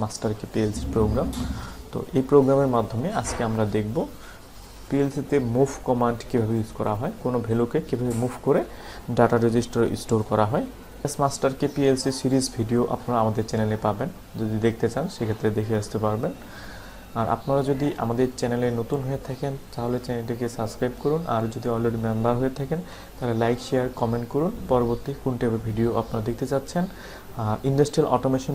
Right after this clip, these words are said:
রিলেটেড যদি আপনারা কোনো কাজ শিখতে চান তাহলে অবশ্যই আমাদের সাথে যোগাযোগ করুন। তো চলুন ভিডিওটি শুরু করা যাক। তো আজকে আমাদের যে টপিকটা ছিল হচ্ছে মুভ কমান্ড। মুভ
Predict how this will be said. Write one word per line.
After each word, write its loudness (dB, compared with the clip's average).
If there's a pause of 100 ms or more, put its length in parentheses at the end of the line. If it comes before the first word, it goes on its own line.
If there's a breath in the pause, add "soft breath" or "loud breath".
রিলেটেড 2
যদি 2 (440)
আপনারা -2
কোনো 0
কাজ 2
শিখতে -2
চান -2 (120)
তাহলে 0 (100)
অবশ্যই 0
আমাদের 0
সাথে -2 (100)
যোগাযোগ 0
করুন। 2 (600 loud breath)
তো 2
চলুন 6
ভিডিওটি 2
শুরু 4
করা 4
যাক। -2 (340 loud breath)
তো -4 (140)
আজকে -4
আমাদের 2
যে 2 (100)
টপিকটা -2
ছিল -4 (100)
হচ্ছে -6 (120)
মুভ 0 (140)
কমান্ড। 0 (500 loud breath)
মুভ 4